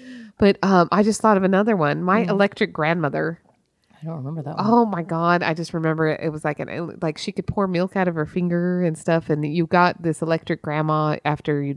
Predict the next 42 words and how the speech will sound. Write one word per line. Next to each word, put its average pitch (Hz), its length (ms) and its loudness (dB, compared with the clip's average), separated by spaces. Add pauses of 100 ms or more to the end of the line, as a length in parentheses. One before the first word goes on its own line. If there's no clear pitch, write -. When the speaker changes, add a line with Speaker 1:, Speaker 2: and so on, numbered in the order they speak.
(140)
Speaker 1:
uh, 131 240 -4
your 151 180 0
grandma 147 360 -4
would 143 160 -4
die. 135 460 -6
And 151 140 -10 (120)
I 143 140 -12
don't 156 120 -14
know. - 140 -18
It - 40 -18
was 156 140 -18
weird. 143 320 -16
I, 208 140 2
it's 196 240 2
been 190 120 6
a 170 40 8
Speaker 2:
That's 165 80 6
Speaker 1:
while 160 240 6
since 165 260 4
I've 156 140 6
Speaker 2:
terrifying. 151 100 -4
Speaker 1:
seen 147 220 0
that. 147 200 -4 (300)
Speaker 2:
I 180 80 2
don't 240 140 0
remember 226 300 2
Speaker 1:
It, - 20 4
Speaker 2:
that 214 180 4
Speaker 1:
it, - 20 -4
Speaker 2:
one, 214 180 4
Speaker 1:
it, 143 60 -8
Speaker 2:
but 135 200 -2 (200)
Speaker 1:
I 190 100 4
remember 202 360 4
watching 175 280 2
Speaker 2:
is - 20 4
that 208 140 6
Speaker 1:
it. - 20 4
Speaker 2:
a - 20 4
Utah 170 480 -4
thing, 285 240 -8
maybe? 302 320 -6